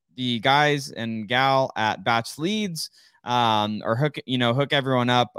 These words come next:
at Sunday service. You know, if you use, if you do batchleads dot I O forward slash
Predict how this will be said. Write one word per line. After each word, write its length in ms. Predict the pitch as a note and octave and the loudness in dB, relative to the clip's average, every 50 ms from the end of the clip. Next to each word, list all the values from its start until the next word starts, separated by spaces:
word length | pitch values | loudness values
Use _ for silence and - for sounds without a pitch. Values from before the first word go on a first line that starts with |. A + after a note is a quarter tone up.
| - - | -8 -6
at 160 | G#2 A2 - | -6 -6 -6
Sunday 300 | - C3 A#2+ A#2+ A#2 A#2 | -4 -4 -2 -2 -2 -4
service. 580 | - - A#2+ A#2 A#2 A2+ A#2 A2+ A2+ - - | -4 -2 -2 -2 0 0 0 0 -2 -4 -6
You 100 | - - | -8 -4
know, 140 | A2+ A2 A2 | -2 0 0
if 120 | A2 - - | -2 -2 -2
you 120 | B2 A#2+ | -2 0
use, 520 | A#2+ A#2+ B2+ C3 C3+ C3 B2+ A#2+ - - - - | 2 4 4 4 4 4 2 2 -2 -4 -6 -8
if 140 | A#2 A2+ | -8 -4
you 120 | B2 B2 B2 | -4 -4 -4
do 280 | A#2 C3 C3 C3 B2+ | -2 -2 0 0 0
batchleads 680 | A#2 A#2+ A#2 A#2+ B2 - - - A#2+ B2 A#2+ A#2+ A#2+ A#2 | 2 2 2 2 2 0 -6 -8 -6 -4 -4 -4 -4 -4
dot 220 | - A#2 A2+ - - | -2 0 0 0 0
I 200 | F2 A2+ A2+ A2+ | 0 0 2 2
O 220 | A#2+ C3 C#3 C#3 C3+ | 4 4 2 2 0
forward 400 | - - B2 A#2+ A#2+ A#2+ A2+ - | -2 -4 -2 -2 -2 -2 -4 -6
slash 720 | - - A#2+ A2 A2 A2 G#2+ G#2 G#2 G#2+ - - - - | -8 -4 -2 0 2 2 2 2 0 -2 -4 -8 -14 -14